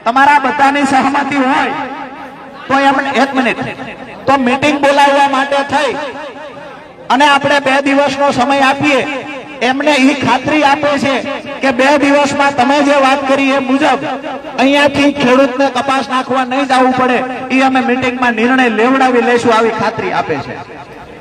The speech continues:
તો મને એવું લાગે છે જો તમારા બધાની સહમતિ હોય તો આ બંને માંગણીઓ પૂરી થતી હોય.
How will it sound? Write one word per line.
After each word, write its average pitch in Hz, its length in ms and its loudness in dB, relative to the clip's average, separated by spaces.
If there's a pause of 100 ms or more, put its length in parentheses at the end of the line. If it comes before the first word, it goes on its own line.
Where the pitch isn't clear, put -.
(160)
તો - 140 -2
મને 247 200 2
એવું 294 260 4
લાગે 262 360 0
છે 254 140 0 (720)
જો 262 200 2
તમારા 285 400 2
બધાની 269 380 2
સહમતિ 262 500 2
હોય 247 360 2 (840)
તો 262 80 0
આ 277 120 2
બંને 269 360 2
માંગણીઓ 277 500 2
પૂરી 269 300 0
થતી 269 320 2
હોય. 240 240 2